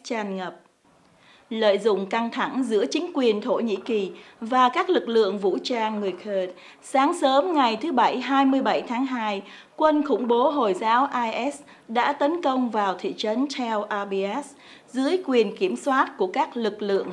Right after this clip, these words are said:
dân quân người Kurd Y P G Syria và thị trấn gần Serlat. Các cuộc tấn công xảy ra chỉ vài giờ sau lệnh ngừng bắn tại Syria do Mỹ và Nga bảo trợ bắt đầu có hiệu lực.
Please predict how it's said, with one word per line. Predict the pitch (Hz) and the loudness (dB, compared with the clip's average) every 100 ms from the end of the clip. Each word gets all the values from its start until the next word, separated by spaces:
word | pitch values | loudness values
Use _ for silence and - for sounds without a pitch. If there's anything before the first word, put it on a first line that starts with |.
| 180 | -4
dân | 240 233 | -4 -2
quân | 240 226 214 202 | -2 -2 -2 -2
người | 190 | -4
Kurd | 180 - 208 196 - - | -4 -4 -2 -2 -4 -8
Y | 214 220 208 - 240 202 | -4 -2 -2 -4 -6 -6
P | |
G | - 226 202 | -6 -6 -6
Syria | - 226 208 202 196 190 185 - - - | -6 -6 -4 -2 -2 -2 -6 -12 -20 -12
và | 208 240 233 | 0 4 4
thị | 220 208 | 2 -2
trấn | - 233 277 | 0 0 0
gần | 262 226 190 | 0 -2 -2
Serlat. | 185 220 214 214 - - _ _ _ - - - - - | -6 -6 -4 -4 -6 -18 _ _ _ -20 -20 -20 -20 -12
Các | - 269 269 | -4 -4 0
cuộc | 208 - | -2 0
tấn | 226 277 | -4 -2
công | 254 214 202 | -2 -2 -4
xảy | 220 175 | -4 -4
ra | 226 240 220 214 - - | -2 -2 -2 -6 -12 -8
chỉ | 226 269 | -4 0
vài | 294 269 233 | 4 4 4
giờ | 240 233 220 | 2 0 0
sau | 220 285 | 2 4
lệnh | 285 - | 2 0
ngừng | 240 233 208 | 0 0 2
bắn | 214 233 320 | 0 0 -2
tại | 233 196 | -2 -2
Syria | 269 247 254 240 233 226 220 - | -4 -2 -2 0 0 0 -4 -10
do | 214 247 240 | 0 2 4
Mỹ | 233 214 320 339 | 2 -2 -2 -4
và | 220 196 | -2 -2
Nga | 190 220 220 | -2 -2 -2
bảo | 202 170 | 0 -2
trợ | - 233 185 - - - | -2 -2 -2 -4 -14 -8
bắt | 226 - | -8 -6
đầu | 196 180 165 | -4 -4 -6
có | 202 | -6
hiệu | 269 185 | -6 -4
lực. | 190 180 | -2 -4